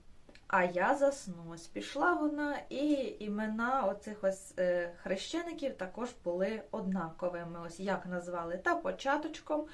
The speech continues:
другого разу вона як ходила, та серединкою, а ось третього разу вона як ходила, е, так, «перекинь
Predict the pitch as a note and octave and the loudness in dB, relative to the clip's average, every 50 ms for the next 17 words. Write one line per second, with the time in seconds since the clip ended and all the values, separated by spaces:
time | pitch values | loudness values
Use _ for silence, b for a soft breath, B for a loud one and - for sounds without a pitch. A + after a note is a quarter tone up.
0 | B B B B B - C4+ C#4+ C#4+ - G3+ G3 F#3 F3+ F3+ F3+ F3 F3+ F3 F3 | B B B B B 6 10 10 10 10 6 0 0 0 0 0 -2 -4 -4 -4
1 | F3+ F3+ F3 F3 - - - G3 F3+ F3+ F3+ F3 F3 F3 - G#3+ G#3 G#3 - - | -6 -6 -6 -8 -10 -10 -6 -4 -2 0 0 0 0 -2 -2 -4 -4 -4 -4 -4
2 | G3+ - C4 D4+ D#4+ D4+ D4+ D4+ D4+ - - D#4+ D#4+ D#4 D#4+ E4+ F4 F4 - - | -2 0 2 2 2 4 2 2 0 0 2 2 2 4 4 4 2 0 -6 -12
3 | B B B B B B B B B B B - - A3+ B3 C#4 C#4+ C4+ C4+ - | B B B B B B B B B B B -4 0 4 6 8 6 6 6 2
4 | - F#3+ G3 A3+ C#4+ D4 - D#4+ D#4 D4 D#4 D#4 D#4 D#4+ D#4 D4+ D4 D4 D4+ D4+ | 0 2 4 6 4 4 4 2 2 2 4 4 4 6 6 4 4 2 2 2
5 | D4+ D#4 D#4 D4+ - - - D#4 D4+ C#4+ D4+ D#4+ D#4 D4+ D4+ D4+ D#4 D#4 D#4 B | 0 0 -2 -2 -4 -2 -2 0 2 4 4 6 6 4 4 2 2 0 -4 B
6 | B B B B B B B B B B B - A3+ G#3+ G#3 G#3 - A#3+ G3+ F#3 | B B B B B B B B B B B 0 2 2 2 2 2 2 2 2
7 | F#3 - - - - - B3 A#3+ A3 G#3 G3 F#3+ - - A3 B3 D#4 E4+ E4 E4+ | 2 -2 -8 -12 -6 -2 -2 0 0 0 0 -2 -2 -2 2 2 4 4 2 0
8 | E4 | -4